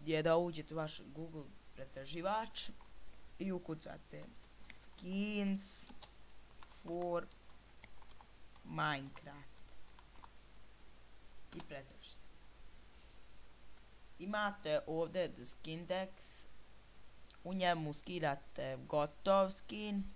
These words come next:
a ovdje Minecraft Skin Editor, u njemu možete da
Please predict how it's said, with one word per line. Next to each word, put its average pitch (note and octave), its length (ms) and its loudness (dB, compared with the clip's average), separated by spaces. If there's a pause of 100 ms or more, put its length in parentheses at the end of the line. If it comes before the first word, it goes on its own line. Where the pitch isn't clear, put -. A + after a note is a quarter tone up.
(120)
a D3+ 100 8
ovdje F3 240 6
Minecraft E3+ 440 0
Skin D#3 380 -4
Editor, C#3+ 580 2 (300)
u D#3+ 140 0
njemu C3+ 480 4 (540)
možete D3+ 480 8
da C3 220 10